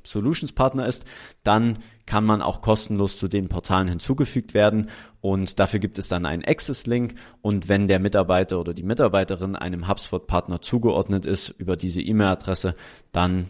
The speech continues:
kann sie kostenlos im Portal sein und das ist natürlich wichtig, damit wir unsere Implementierungsprojekte gemeinsam machen können, Projektmanagement gemeinsam machen können, Best Practices teilen können und das Portal auch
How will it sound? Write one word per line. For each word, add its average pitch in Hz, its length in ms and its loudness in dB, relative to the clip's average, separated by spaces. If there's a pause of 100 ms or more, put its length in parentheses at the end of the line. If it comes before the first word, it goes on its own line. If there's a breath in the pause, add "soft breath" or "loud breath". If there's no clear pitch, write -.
(120)
kann 92 220 0
sie 87 120 -4
kostenlos 90 600 -2
im 92 180 -6
Portal 90 480 0
sein 101 380 2
und 101 140 -6
das 95 120 0
ist - 60 -4
natürlich 95 400 2
wichtig, 117 460 0
damit 95 300 -2
wir 104 200 6
unsere 92 400 0 (240 loud breath)
Implementierungsprojekte 107 1040 0
gemeinsam 95 460 -2
machen 92 240 -4
können, 92 200 -4
Projektmanagement 98 800 0
gemeinsam 90 420 -2
machen 85 280 -6
können, 95 240 -2 (260 loud breath)
Best - 220 -4
Practices 101 800 -2
teilen 95 420 2
können 92 300 0
und - 420 -8
das 87 140 -2
Portal 92 420 2
auch 95 300 0